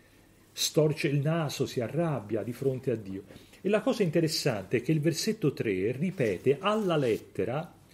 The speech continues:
ciò che Dio dice a Mosè sul Sinai. Esodo trentaquattro, versetti sei e sette. Ricorderete la scena.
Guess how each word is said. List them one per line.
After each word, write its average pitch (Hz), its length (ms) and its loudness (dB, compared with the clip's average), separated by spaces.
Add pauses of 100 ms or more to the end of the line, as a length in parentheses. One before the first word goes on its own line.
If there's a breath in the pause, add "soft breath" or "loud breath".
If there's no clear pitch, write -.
(260 soft breath)
ciò 214 280 2
che 202 200 2
Dio 127 280 4
dice 151 360 0
a 151 80 0
Mosè 143 380 0
sul 117 240 -6
Sinai. 98 600 -8 (880)
Esodo 131 360 2
trentaquattro, 120 1040 -4 (180 loud breath)
versetti 131 460 -6
sei 107 320 -4
e 107 60 -4
sette. - 640 -10 (540 loud breath)
Ricorderete 147 680 4
la 123 100 0
scena. 101 540 -4